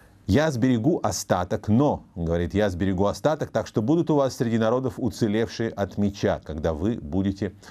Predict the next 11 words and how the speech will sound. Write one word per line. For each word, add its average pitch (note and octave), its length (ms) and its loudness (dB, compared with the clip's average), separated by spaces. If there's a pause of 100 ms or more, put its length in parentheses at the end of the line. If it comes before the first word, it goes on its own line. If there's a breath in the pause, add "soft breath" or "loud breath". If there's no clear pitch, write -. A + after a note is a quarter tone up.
(100)
рассеяны E2+ 680 0 (240 loud breath)
по A2 100 2
земле». D#2+ 300 -2
То - 100 -10
есть D#2+ 80 -2
Господь G#3+ 300 2
говорит, D3+ 220 2
что D3 100 0
Он C3 100 2
не D3 140 4
допустит C#3+ 600 -2